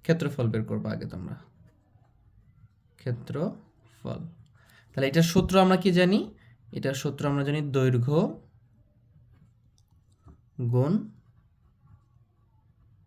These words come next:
প্রস্থ, এটা আমরা জানি। এবং এটার একক হবে কি তাহলে? বর্গ একক, যেটা একক থাকবে তার সাথে বর্গ একক হবে। হ্যাঁ, এটা দৈর্ঘ্য গুণ প্রস্থ।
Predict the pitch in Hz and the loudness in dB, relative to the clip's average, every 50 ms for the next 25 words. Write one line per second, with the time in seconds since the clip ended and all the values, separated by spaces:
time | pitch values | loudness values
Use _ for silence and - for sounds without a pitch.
0 | _ _ _ _ _ _ _ _ - - _ _ _ _ - 165 170 165 - - | _ _ _ _ _ _ _ _ -20 -20 _ _ _ _ 2 4 4 4 2 -2
1 | - - - 104 - - - _ _ _ _ - 143 147 139 131 117 110 113 110 | -8 -6 -6 -6 -6 -8 -14 _ _ _ _ -6 -2 -2 0 2 2 2 2 0
2 | 101 104 107 107 - - - - - _ - - 127 127 131 117 120 131 143 139 | 0 -2 -4 -6 -8 -12 -20 -20 -20 _ -10 -6 -4 -2 -2 -2 -2 -2 -2 -2
3 | 139 - 131 131 135 170 - - 175 165 165 170 170 - 190 170 - 185 170 143 | -2 -2 -4 -4 -4 -6 -2 2 4 4 6 4 4 2 0 0 2 2 4 2
4 | 123 - - - - - _ _ _ - 131 127 127 131 127 127 120 123 120 143 | 2 0 -4 -8 -18 -20 _ _ _ -6 -4 0 4 6 6 6 6 6 6 6
5 | 170 165 135 107 - - 110 - - - - - - - - - - _ - - | 6 4 4 2 0 -4 -8 -8 -10 -12 -18 -18 -16 -16 -18 -18 -20 _ -14 -10
6 | - - 143 - 143 143 151 143 - - 160 156 190 214 208 175 - 160 - 147 | -8 -6 -4 -2 -2 -2 -2 -2 -2 -2 -2 0 -2 -2 -2 -2 -4 -4 -4 -2
7 | 139 127 120 117 113 110 113 107 107 120 117 - 120 107 127 156 208 269 277 - | 0 2 2 4 4 2 0 0 -2 -4 -8 -6 -8 -6 -4 -4 -4 -4 -6 -10
8 | - _ _ _ _ _ _ _ _ - - - - - 120 - - - - - | -18 _ _ _ _ _ _ _ _ -14 -14 -12 -12 -12 -14 -14 -16 -20 -20 -20
9 | - - _ _ _ _ _ _ _ _ _ _ _ _ - - 131 127 131 127 | -20 -20 _ _ _ _ _ _ _ _ _ _ _ _ -10 -4 0 2 4 6
10 | 120 123 123 113 123 120 117 113 127 117 - - - | 6 6 6 6 4 4 2 2 0 -2 -2 -4 -10